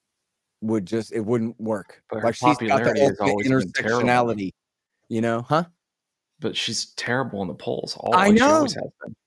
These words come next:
Speaker 1: Well, but that's the thing. So, but what are they gonna do? They just can't throw her overboard. They just can't. The Democratic Party leadership, think about the position that they're in right now. They're gonna throw her overboard and then nominate who? Like, a white man from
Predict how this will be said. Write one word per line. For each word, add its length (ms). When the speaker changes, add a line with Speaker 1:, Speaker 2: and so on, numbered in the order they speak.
Speaker 1:
Well, 240
but 160
that's 220
the 100
thing. 320
So, 180
but 300
what 140
are 40
they 100
gonna 180
do? 160
They 140
just 300
can't 280
throw 200
her 200
overboard. 500
They 120
just 220
can't. 200
The 60
Democratic 520
Party 260
leadership, 540
think 140
about 220
the 60
position 460
that 120
they're 140
in 100
right 160
now. 200
They're 100
gonna 160
throw 260
her 200
overboard 460
and 180
then 180
nominate 520
who? 360
Like, 260
a 80
white 320
man 360
from 360